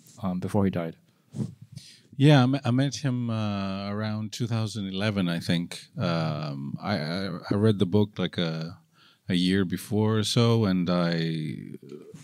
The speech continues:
Speaker 2: uh, I was very excited to, to find out that it was, it hadn't been adapted into a film, which surprised me. Uh, and I sought out to, to meet him, and I went to Glasgow to his house,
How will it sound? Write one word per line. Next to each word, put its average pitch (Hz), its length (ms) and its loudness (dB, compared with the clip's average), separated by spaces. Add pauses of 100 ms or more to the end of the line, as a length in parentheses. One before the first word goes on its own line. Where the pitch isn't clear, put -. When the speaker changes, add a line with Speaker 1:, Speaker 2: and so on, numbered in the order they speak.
(260)
Speaker 2:
uh, 87 300 -6
I - 20 2
was 101 180 2 (260)
very 95 440 2
excited 90 540 -2
to, 87 500 -8 (580)
to 110 140 -4
find 110 280 2
out 110 200 4
that 110 100 2
it 98 160 2
was, 92 240 -4 (460)
it 113 220 -2
hadn't 135 260 2
been 90 160 -2
adapted 92 440 -2
into 95 280 -2
a - 20 -6
film, 95 260 -2
which - 300 -6
surprised 104 560 -2
me. 95 240 -4 (600)
Uh, 101 400 0
and 107 200 0
I 104 80 0
sought 104 260 -2
out 98 240 -2
to, 92 560 -8 (120)
to 104 140 -6
meet 113 260 2
him, 113 340 2
and 98 100 -2
I 98 80 -2
went 101 220 -4
to 92 160 -4
Glasgow 104 640 0
to 95 100 -2
his 87 180 -6
house, 107 680 0